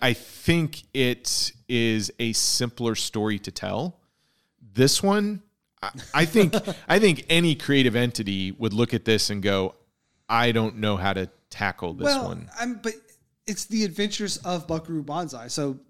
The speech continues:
Speaker 2: this is just one of his adventures.
Speaker 1: Oh, I understand, but I
Speaker 2: Yeah.
Speaker 1: think, I think it's the tone. I
Speaker 2: Oh,
Speaker 1: think,
Speaker 2: yeah,
Speaker 1: I
Speaker 2: yeah.
Speaker 1: think it's, I, I get it. That, that's why I think The Rock could look at, you know, Big Trouble in Little China and go,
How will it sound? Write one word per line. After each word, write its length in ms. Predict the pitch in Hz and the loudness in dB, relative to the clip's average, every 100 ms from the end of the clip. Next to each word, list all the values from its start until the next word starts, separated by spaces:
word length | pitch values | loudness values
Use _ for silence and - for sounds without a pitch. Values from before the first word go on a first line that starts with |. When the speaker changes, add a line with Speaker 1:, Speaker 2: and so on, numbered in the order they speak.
| 139 | _
Speaker 2:
this 260 | 139 190 190 | -2 0 -2
is 100 | 165 | -6
just 180 | 180 156 | -8 -8
one 260 | 143 160 156 | -2 -2 -2
of 80 | |
his 180 | 143 156 | -2 -4
adventures. 560 | 127 143 165 - - - | -2 -2 -2 -4 -10 2
Speaker 1:
Oh, 100 | 175 | 6
I 120 | 180 | 8
understand, 480 | 156 147 120 165 156 | 8 6 4 4 2
but 100 | 113 | 4
I 40 | 120 | 2
Speaker 2:
Yeah. 120 | 151 | 2
Speaker 1:
think, 120 | 143 | -2
I 80 | 135 | 0
think 180 | 127 156 | 2 2
it's 140 | 143 | 0
the 120 | - 110 | 0 -2
tone. 600 | - 110 113 156 175 202 | 0 0 0 -2 -6 -4
I 80 | 120 | -2
Speaker 2:
Oh, 140 | 117 | 2
Speaker 1:
think, 160 | 139 135 | 2 2
Speaker 2:
yeah, 200 | 156 131 | 0 -2
Speaker 1:
I 60 | 131 | 0
Speaker 2:
yeah. 120 | 120 | 2
Speaker 1:
think 200 | 170 165 | 2 2
it's, 180 | 143 - - _ _ _ _ _ - | 2 0 -8 _ _ _ _ _ -6
I, 120 | 143 - | -4 2
I 120 | 147 | 2
get 260 | 107 127 98 | 4 2 2
it. 200 | 85 120 | -2 2
That, 220 | 160 175 | 2 4
that's 200 | 170 170 | 2 4
why 160 | 175 151 | 4 6
I 60 | |
think 240 | 135 143 123 | 4 0 0
The 80 | 110 | 2
Rock 260 | 117 120 | 4 4
could 120 | 120 | 0
look 180 | 110 113 | 0 2
at, 240 | 107 104 113 | 2 0 -2
you 80 | 110 | -4
know, 80 | 98 | 0
Big 180 | 113 | -2
Trouble 220 | - 117 107 | 0 0 0
in 60 | |
Little 180 | 98 98 | -2 -2
China 360 | 98 101 117 147 | -2 -2 -2 -4
and 180 | 139 | -4
go, 240 | 107 104 | 0 0